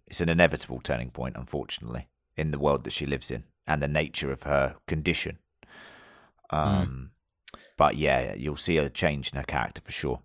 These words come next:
Speaker 2: Yeah, uh, look, I thought it was a, a nice touch for, uh,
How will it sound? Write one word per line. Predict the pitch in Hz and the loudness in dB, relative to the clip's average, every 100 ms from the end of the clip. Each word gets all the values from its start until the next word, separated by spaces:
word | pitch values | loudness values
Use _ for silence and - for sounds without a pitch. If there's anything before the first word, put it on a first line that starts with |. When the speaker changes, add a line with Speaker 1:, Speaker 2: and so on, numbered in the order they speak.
| - | 0
Speaker 2:
Yeah, | 98 90 | 2 2
uh, | 104 104 | 0 2
look, | 113 98 | 6 8
I | 87 | 8
thought | 98 113 95 | 8 8 8
it | |
was | 98 90 | 6 6
a, | 101 95 95 - | 8 8 8 4
a | |
nice | 98 104 104 - | 4 6 6 4
touch | - - - - - | 4 4 4 2 -2
for, | - - 95 92 90 87 _ _ _ _ _ _ _ _ _ _ _ _ - | 0 2 4 6 4 0 _ _ _ _ _ _ _ _ _ _ _ _ 0
uh, | 95 92 90 92 | 2 4 4 4